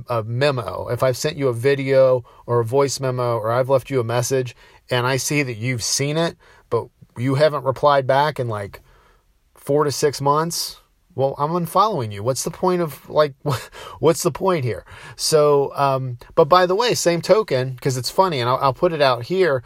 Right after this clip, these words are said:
like, if you follow me back, or if for some reason I've, if I've unfollowed you, and you see it, and you send me a message, I've had this happen twice. "Hey, you know, why'd you unfollow me?"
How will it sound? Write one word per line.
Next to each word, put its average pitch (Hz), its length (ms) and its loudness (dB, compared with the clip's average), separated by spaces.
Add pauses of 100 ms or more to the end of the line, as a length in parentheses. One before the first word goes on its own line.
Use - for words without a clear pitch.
(160)
like, 139 220 2
if 135 180 -4
you 202 120 -6
follow 185 400 0
me 147 120 -4
back, 123 460 -2 (260)
or 160 220 6
if 139 80 -2
for 143 120 -6
some 160 240 0
reason 131 440 -4
I've, 131 480 -2 (500)
if 127 140 0
I've 196 240 4
unfollowed 127 540 0
you, 90 200 -14 (360)
and 127 180 -2
you 151 140 -4
see 131 300 -2
it, 92 120 -8
and 117 100 -8
you 139 140 -6
send 156 240 -4
me 143 120 -4
a 123 40 0
message, 120 420 -4
I've 135 140 0
had 175 160 0
this 160 140 -4
happen 104 260 -4
twice. 107 480 -6 (420)
"Hey, 147 360 2 (400)
you 131 140 -2
know, 120 180 -2
why'd 123 360 2
you 143 100 -2
unfollow 135 380 2
me?" 90 100 -16